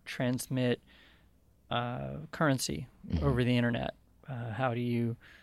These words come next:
Speaker 1: um, exchange value? And this is, you know, pre-PayPal. You know, this is a,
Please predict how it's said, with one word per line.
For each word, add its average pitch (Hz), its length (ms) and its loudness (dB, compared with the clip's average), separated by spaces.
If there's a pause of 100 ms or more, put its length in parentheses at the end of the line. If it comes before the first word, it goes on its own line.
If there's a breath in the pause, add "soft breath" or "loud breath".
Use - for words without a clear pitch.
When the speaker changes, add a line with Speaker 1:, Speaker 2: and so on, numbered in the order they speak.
(240 loud breath)
Speaker 1:
um, 113 300 -2
exchange 123 440 0
value? 117 440 4
And 123 100 0
this 147 160 -2
is, 117 180 -6 (120)
you 139 120 -2
know, - 160 -6
pre-PayPal. 117 1160 0 (600 loud breath)
You 117 140 -2
know, 113 320 -4
this - 200 -10
is 113 140 -2
a, 113 340 4